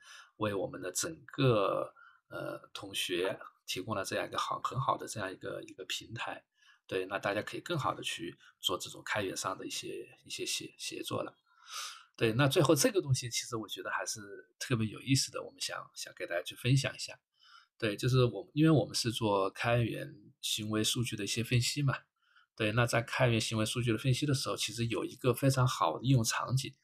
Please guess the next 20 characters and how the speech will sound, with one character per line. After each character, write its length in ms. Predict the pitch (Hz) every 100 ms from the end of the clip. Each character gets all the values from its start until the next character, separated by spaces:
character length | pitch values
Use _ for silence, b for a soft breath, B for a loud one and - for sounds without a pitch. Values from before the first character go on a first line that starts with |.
| b b
就 160 | 104
是 260 | 98 104 95
贡 400 | - 214 165 110
献 400 | - 170 131 98
者 480 | - - 82 71 -
的 320 | 90 82 - b b b -
这 100 | 98
种 420 | 87 90 95 - _ _ -
评 200 | 98 104
估 160 | 120
和 140 | 117 104
统 220 | - -
计， 260 | - 139 _ _ B B B
对 100 | 104
吧？ 140 | 95
其 120 | 92 120
实 80 | 131
我 120 | 101
们 260 | 95 101
是， 720 | 101 - 117 104 98 101 104